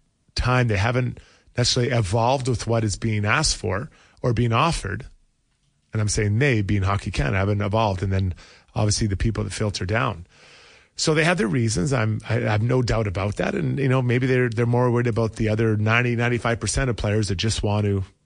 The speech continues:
you know, just are playing, playing to enjoy it. And that's fine. But it doesn't mean you can't still be aware of and maybe try to help or cater to those that are trying to really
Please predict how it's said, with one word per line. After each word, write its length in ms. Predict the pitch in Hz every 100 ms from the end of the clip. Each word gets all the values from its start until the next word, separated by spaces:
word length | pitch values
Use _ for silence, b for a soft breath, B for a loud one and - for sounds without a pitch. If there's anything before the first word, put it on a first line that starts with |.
| _
you 80 | -
know, 80 | 110
just 180 | 104 110
are 100 | 117
playing, 540 | - 117 110 113 110 - _ _ -
playing 200 | 123 120
to 120 | 127
enjoy 180 | 120 -
it. 80 | 127
And 80 |
that's 160 | 131 165
fine. 320 | 160 165 90 - b b b
But 220 | - 131 - _ _ _ -
it 140 | 127
doesn't 240 | 160 165 175
mean 120 | 160
you 120 | 143
can't 340 | - 135 135
still 520 | - - 156 131 98 104 _ _ _ _ _ _ _ _ _ _ _ _ _ _ _ _ -
be 100 | 131
aware 380 | 113 127 139
of 120 | 123 107
and 120 | 107
maybe 200 | 113 113
try 280 | - 110 110
to 480 | - 104 101 95 - _ _ _ _
help 460 | - - 160 127 - - -
or 100 | 113
cater 380 | - 160 170
to 240 | 151 - 113
those 280 | 110 123 113
that 80 |
are 80 | 104
trying 300 | 92 113 110
to 80 | 101
really 400 | 98 120 101 92